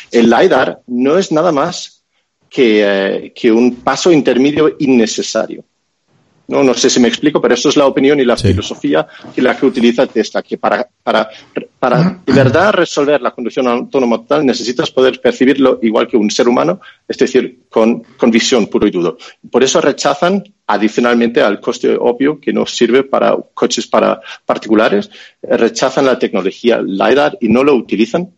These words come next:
Speaker 1: en sus coches. Sus coches ahora, de, todos los que hacen, eh, pues utilizan cámaras, utilizan, eh, eh, un radar delante y utilizan sensores de proximidad. Y eso es absolutamente todo lo que, según ellos, se necesita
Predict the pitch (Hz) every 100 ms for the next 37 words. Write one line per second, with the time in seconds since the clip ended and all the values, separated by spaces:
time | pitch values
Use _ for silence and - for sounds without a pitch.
0 | - 107 - - - 98 120 - 123 -
1 | 151 - 151 139 151 156 113 104 101 104
2 | _ - - _ 127 127 - - 123 123
3 | - 156 165 - 104 101 98 98 _ -
4 | - - - 101 - 110 110 110 95 -
5 | 135 180 202 - - 113 113 107 110 120
6 | 101 107 - 98 95 95 95 - _ _
7 | _ _ - 113 107 - 131 123 117 113
8 | 107 139 127 110 127 175 180 220 220 -
9 | 127 120 113 117 120 127 127 107 120 117
10 | 120 - 110 - 87 90 - 127 143 131
11 | 127 127 123 117 113 123 135 156 131 -
12 | 101 - - 104 98 113 170 202 - -
13 | 113 107 107 131 170